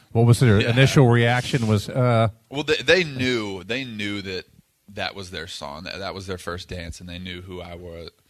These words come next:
Speaker 2: And so, uh, yeah, it was just, we just kinda, I get, I get what you're saying, though, but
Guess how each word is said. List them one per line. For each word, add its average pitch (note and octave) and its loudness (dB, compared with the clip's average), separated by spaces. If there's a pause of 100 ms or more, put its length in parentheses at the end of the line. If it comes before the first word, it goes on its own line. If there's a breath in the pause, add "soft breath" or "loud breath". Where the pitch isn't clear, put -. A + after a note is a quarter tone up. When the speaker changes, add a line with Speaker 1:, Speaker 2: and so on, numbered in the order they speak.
(260)
Speaker 2:
And F2+ -10
so, F2 -6 (340)
uh, F2 -10
yeah, G#2 -8
it F2+ -10
was F2 -12
just, F2 -16
we G2 -10
just F#2+ -14
kinda, F#2 -10 (260)
I A2 0
get, A#2+ 0
I G2+ -4
get A2 -4
what G2+ -10
you're G2 -10
saying, F#2+ -8
though, E2+ -10
but E2 -10